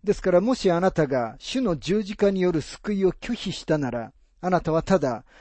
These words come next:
主の犠牲を役に立たないものにしてしまったのです。あなたが主に対してそのような態度と立場を取るとき、あなたは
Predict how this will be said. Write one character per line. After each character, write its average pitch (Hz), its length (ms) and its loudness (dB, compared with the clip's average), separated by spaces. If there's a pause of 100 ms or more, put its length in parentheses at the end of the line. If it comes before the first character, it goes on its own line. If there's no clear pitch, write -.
主 - 240 -4
の 196 120 2
犠 151 120 -4
牲 160 320 2
を 180 220 0
役 160 420 2
に 254 60 0
立 143 260 -4
た 226 160 -2
な 247 160 0
い 226 60 0
も 190 140 -4
の 190 120 -4
に 196 100 -2
し - 100 -10
て 196 120 4
し - 140 -6
ま 151 100 0
っ - 60 -8
た - 120 -20
の - 80 -20
で - 100 -20
す。 - 200 -18 (2250)
あ 190 120 -2
な 185 100 2
た 170 100 2
が 160 100 2
主 233 160 -4
に 190 100 -2
対 175 200 4
し - 80 -10
て 160 100 -2
そ 180 220 -6
の 233 100 -2
よ 240 120 0
う - 20 -4
な 190 140 0
態 233 300 -2
度 156 120 0
と 160 380 -2
立 190 280 -4
場 147 180 4
を 139 80 0
取 170 220 0
る - 20 -6
と 127 120 -8
き、 113 300 -14 (300)
あ 175 100 0
な 170 100 2
た 147 140 0
は 175 240 0